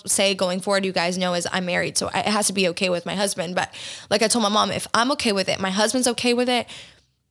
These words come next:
whether or not you agree with it shouldn't really matter. Like, I'm happy showcasing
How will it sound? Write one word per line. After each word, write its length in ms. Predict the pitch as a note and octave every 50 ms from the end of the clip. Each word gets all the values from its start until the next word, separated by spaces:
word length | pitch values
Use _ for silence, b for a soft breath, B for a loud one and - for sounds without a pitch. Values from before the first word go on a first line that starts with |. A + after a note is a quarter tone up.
| _ _ _ _ _ _ _
whether 380 | - G3 G#3+ A3+ B3+ C4+ C#4+ C#4
or 60 | C4
not 260 | B3+ B3 B3 G3+ A3
you 160 | A3 B3+ C#4+
agree 380 | C#4 B3 - G#3 G3+ A3 C4 C#4
with 180 | C4 A3+ G3 G3
it 160 | F#3 - -
shouldn't 340 | - - A#3+ C4 D#4 C4+ B3
really 200 | C#4 C4+ C4 A#3+
matter. 420 | G#3 G#3 C4+ D#4+ C4 F#3+ - -
Like, 240 | - F#3 F#3 - - -
I'm 240 | - A3 A#3 C#4+ C#4+
happy 560 | C4 - A3 A3 A3 A3+ - C4 C4 C4 B3 B B B B B
showcasing 760 | B - - G#3 A3 - - B3 A#3+ - - B3 A#3 A3 -